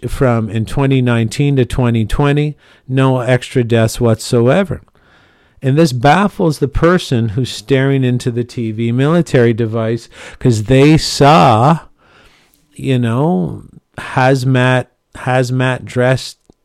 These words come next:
medical doctors in Italy. You remember that? March twenty twenty, it was breaking out in Italy. I don't know where else it was, but, and, and that's the power of the T V. That's, this is what we're talking about. Was there any crisis in Italy? No,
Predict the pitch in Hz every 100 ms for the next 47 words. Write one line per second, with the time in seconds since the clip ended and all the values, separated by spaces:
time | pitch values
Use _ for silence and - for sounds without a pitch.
0 | - 120 123 127 143 131 131 131 139 -
1 | 131 127 135 165 135 107 107 135 147 147
2 | 151 131 135 135 - 147 139 131 - 131
3 | 139 123 113 95 110 131 131 127 131 113
4 | 120 127 131 131 131 - _ _ _ 90
5 | 107 117 117 113 113 117 - 117 117 110
6 | - 104 - - - - _ _ 147 147
7 | 135 - 139 139 143 - 147 - 127 123
8 | 123 123 - 143 151 202 135 120 123 -
9 | 131 113 123 131 139 127 127 127 127 156
10 | 165 208 226 196 107 90 - _ _ -
11 | - - - 139 147 147 127 139 131 123
12 | 120 - _ 127 135 147 135 - 127 143
13 | - 180 - - 139 123 135 180 190 135
14 | 110 120 208 208